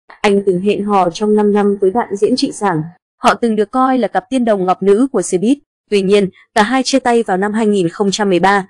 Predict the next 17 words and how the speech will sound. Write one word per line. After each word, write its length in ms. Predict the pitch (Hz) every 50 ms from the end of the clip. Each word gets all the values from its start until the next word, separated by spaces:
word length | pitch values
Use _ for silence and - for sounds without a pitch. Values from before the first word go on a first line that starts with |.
| _ _ _
sau 300 | - - - 202 190 185
tuyên 240 | 190 202 190 190 180
bố 140 | 180 180 180
đơn 160 | 214 226 208 -
phương 320 | - 233 226 214 208 196 202
từ 140 | 202 180 165 170 -
phía 120 | 175 175 170
Trịnh 180 | - 254 175
Sảng. 300 | 180 - 208 190 170 151 147 _ _ _ _ _ _ _
Đến 260 | - 190 185 185 202 226
năm 100 | 226 208
hai 140 | 220 208
nghìn 180 | 196 196 185 170
không 220 | - - 202 202
trăm 180 | 190 - 208 190
mười 100 | 180 175
bốn, 280 | 170 170 175 196 262